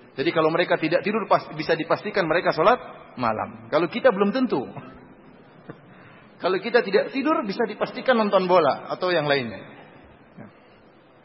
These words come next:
Para salaf kalau tidak tidur, sholat malam. Sehingga supaya tidak disangka dia sholat malam, dia tepis persangkaan tersebut. Karena di antara sifat yang tercela adalah sifat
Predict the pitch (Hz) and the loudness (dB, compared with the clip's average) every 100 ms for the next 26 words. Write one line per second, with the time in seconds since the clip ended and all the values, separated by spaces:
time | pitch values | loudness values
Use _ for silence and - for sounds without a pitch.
0 | - _ - - _ - - - - - | -20 _ -20 -20 _ -20 -20 -20 -20 -20
1 | - - 131 151 214 254 - 190 175 170 | -20 -6 -2 2 4 4 4 0 2 0
2 | 240 311 494 - - - - 175 170 190 | 2 0 0 -6 -18 -16 -2 0 4 2
3 | 131 - - - - - - - 202 254 | 2 -4 -16 -20 -20 -20 -20 -6 0 0
4 | 277 302 294 - - - 220 - 294 269 | 4 4 4 -2 -12 -10 -2 4 6 4
5 | 240 240 226 233 226 208 214 208 226 262 | 0 0 0 0 2 0 0 -2 2 4
6 | 302 277 - - - - 202 240 302 - | 4 2 -8 -18 -20 -12 0 2 2 0
7 | 302 - - 226 226 220 226 208 190 220 | -2 -4 -8 -4 -2 0 0 0 -2 -4
8 | 202 - - - - - - - 233 240 | -8 -10 -20 -20 -20 -20 -20 0 2 4
9 | 302 294 - - - - 185 208 240 - | 4 2 -6 -20 -18 -4 0 0 0 -2
10 | 240 233 220 202 - 220 247 220 202 185 | -2 -2 -2 -4 -2 2 4 4 4 2
11 | 240 240 262 | 0 2 2